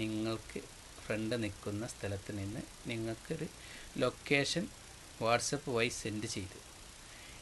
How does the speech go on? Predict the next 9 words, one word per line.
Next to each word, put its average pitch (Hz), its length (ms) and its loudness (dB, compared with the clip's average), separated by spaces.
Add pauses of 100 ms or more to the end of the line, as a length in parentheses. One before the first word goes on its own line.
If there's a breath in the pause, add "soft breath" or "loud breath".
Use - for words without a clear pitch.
(140)
നിങ്ങൾക്ക് 139 560 4
അവിടെ 120 260 6 (140)
എത്താൻ 113 420 0 (520)
എങ്ങനെയാണത് 110 680 2 (100)
ഉപയോഗിക്കുക 113 640 0 (260)
എന്ന് 107 240 0
അറിയില്ലെങ്കിൽ 107 680 -2 (220)
നിങ്ങളെ 113 400 -2
സഹായിക്കാനാണ് 101 960 -2